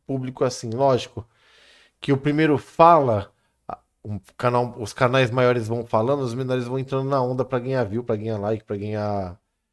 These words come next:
né? Porque hate dá, dá, dá, dá view, hate dá, dá like. E, claro, ele tem lá a-,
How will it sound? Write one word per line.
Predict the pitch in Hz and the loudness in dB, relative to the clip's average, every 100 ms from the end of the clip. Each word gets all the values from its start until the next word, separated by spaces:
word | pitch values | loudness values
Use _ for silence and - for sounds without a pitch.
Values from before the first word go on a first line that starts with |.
| _ _ _ | _ _ _
né? | 92 98 107 101 _ _ _ _ _ | -4 -2 -2 -6 _ _ _ _ _
Porque | _ - 127 120 _ _ _ 98 107 - | _ -6 -6 -6 _ _ _ -20 -20 -10
hate | 113 139 135 | -8 -6 0
dá, | 135 135 131 | 4 4 4
dá, | 120 123 | 0 0
dá, | 120 120 113 107 98 | 2 2 0 -4 -6
dá | 101 110 | -4 -4
view, | 107 117 107 85 87 | -4 -4 -4 -4 -8
hate | 117 - | -8 0
dá, | 120 117 110 104 - _ _ _ _ _ _ _ _ _ _ _ _ | 4 4 4 -2 -12 _ _ _ _ _ _ _ _ _ _ _ _
dá | 120 123 | 2 6
like. | 120 120 113 - 90 _ _ _ _ _ _ _ _ _ - | 8 6 4 -4 -16 _ _ _ _ _ _ _ _ _ -8
E, | 156 190 202 156 | -4 -2 -4 -8
claro, | - 185 156 127 | 6 8 8 6
ele | 127 | 0
tem | 135 - 165 180 160 135 123 | -4 -2 0 2 0 -2 -2
lá | 131 | 0
a-, | 131 123 | 2 4